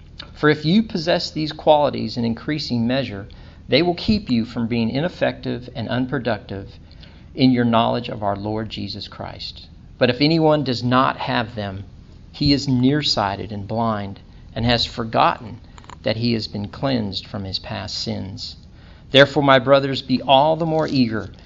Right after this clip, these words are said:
to make your calling and election sure. For if you do these things, you will never fall, and you will receive a rich welcome into the eternal kingdom of our Lord and Savior Jesus Christ. So I will always remind you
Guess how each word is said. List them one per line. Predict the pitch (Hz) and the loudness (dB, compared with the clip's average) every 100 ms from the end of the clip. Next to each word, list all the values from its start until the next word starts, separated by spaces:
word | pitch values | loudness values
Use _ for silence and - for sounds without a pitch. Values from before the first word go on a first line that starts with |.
| - - | -12 2
to | 127 | 6
make | 131 147 123 | 6 4 -2
your | 117 | -6
calling | - - 147 147 147 147 | -4 0 2 2 -2 -4
and | 120 | -4
election | 101 107 127 - 131 127 | -4 -4 -4 -6 -6 -6
sure. | 123 117 104 98 101 - - - | -6 -8 -8 -8 -14 -20 -20 -20
For | - 147 | -4 0
if | 156 151 | 0 0
you | 170 | -2
do | 143 190 175 | 0 0 0
these | 113 107 - | -2 -6 -10
things, | 104 104 101 - | -10 -10 -12 -6
you | 127 | -4
will | 113 | -4
never | 104 107 113 | -4 -6 -6
fall, | 123 - 98 92 - - - - - - - | -8 -6 -4 -4 -10 -18 -20 -20 -20 -20 -8
and | 120 113 | -4 -2
you | 135 | 2
will | 156 | 2
receive | 139 139 - 139 135 | 0 -2 -2 -2 -2
a | 127 | -2
rich | 110 156 - | -2 -4 -6
welcome | 127 120 110 104 90 - - - - - - - - - | 0 0 0 -6 -12 -14 -18 -20 -20 -20 -20 -20 -16 -8
into | 127 117 131 | -4 -2 -2
the | 110 101 | -2 -2
eternal | - 143 147 | -4 -4 -4
kingdom | 147 131 117 110 - | -2 0 0 -2 -4
of | 104 101 | -4 -4
our | 95 | -4
Lord | 98 113 120 123 | -4 -4 -4 -2
and | 120 | -4
Savior | - - 101 101 | -6 -8 -8 -10
Jesus | 95 98 92 117 92 | -12 -12 -12 -12 -14
Christ. | - 98 - - - - - - - - | -12 -12 -12 -14 -16 -18 -20 -20 -18 -12
So | - 143 127 | 0 2 4
I | 135 147 | 4 4
will | 143 113 - | 2 -4 0
always | 135 147 170 175 165 151 | 4 4 4 -2 -4 -4
remind | 131 120 127 151 123 | -2 0 -2 -2 -4
you | 104 101 104 | -4 -8 -12